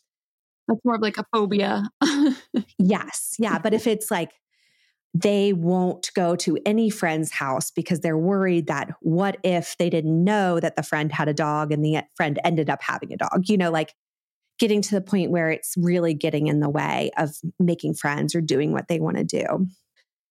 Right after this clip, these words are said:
Speaker 2: And with depression, you want to look for, are they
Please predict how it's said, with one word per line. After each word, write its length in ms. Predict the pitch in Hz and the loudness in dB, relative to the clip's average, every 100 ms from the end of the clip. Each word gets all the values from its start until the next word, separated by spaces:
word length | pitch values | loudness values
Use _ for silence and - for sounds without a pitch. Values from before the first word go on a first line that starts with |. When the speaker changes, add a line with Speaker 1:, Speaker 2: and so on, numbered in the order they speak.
| _ - | _ -2
Speaker 2:
And 140 | 226 | 0
with 180 | 220 220 | 0 0
depression, 680 | 220 220 226 226 - 277 254 | -4 -2 -2 -2 0 2 2
you 140 | 220 | 4
want 160 | 196 196 | 2 2
to 60 | |
look 240 | 185 185 185 | 2 -2 -4
for, 540 | - 214 196 190 196 - | -2 0 2 0 0 -2
are 260 | 214 214 | 0 0
they 500 | 220 208 202 202 208 | 0 2 2 2 2